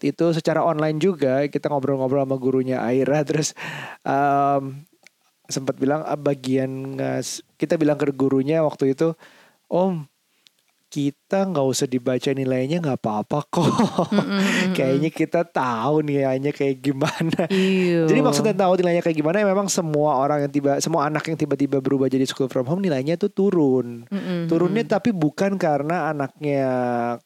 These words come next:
Speaker 1: kurang
Speaker 2: Mm-mm.
Speaker 1: kemampuannya, menurun kemampuannya, tapi karena kebanyakan nggak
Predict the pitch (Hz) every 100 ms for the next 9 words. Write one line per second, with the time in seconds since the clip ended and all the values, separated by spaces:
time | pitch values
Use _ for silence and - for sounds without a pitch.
0 | _ - 143 139 143 123 127 175 185 165
1 | 156 147 143 147 131 156 180 156 139 135
2 | 131 131 135 131 127 131 131 - 175 208
3 | - 165 180 175 139 135 135 160 180 -
4 | - _ _ _ - 143 156